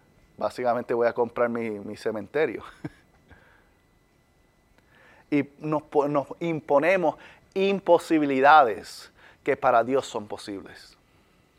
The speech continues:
Y tenemos que entender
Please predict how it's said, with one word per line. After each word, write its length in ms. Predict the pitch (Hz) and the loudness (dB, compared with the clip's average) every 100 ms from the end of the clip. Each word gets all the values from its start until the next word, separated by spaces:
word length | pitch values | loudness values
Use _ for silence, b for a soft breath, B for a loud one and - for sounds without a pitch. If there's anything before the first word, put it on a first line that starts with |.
| _ _ _ _ _ _ _ _ _ _ _ _ _ _ _ _ _ | _ _ _ _ _ _ _ _ _ _ _ _ _ _ _ _ _
Y 60 | 143 | -2
tenemos 420 | 151 165 196 - | 0 2 0 0
que 240 | - 139 156 | 0 0 0
entender 680 | 151 147 139 175 156 117 | -4 -2 0 2 2 2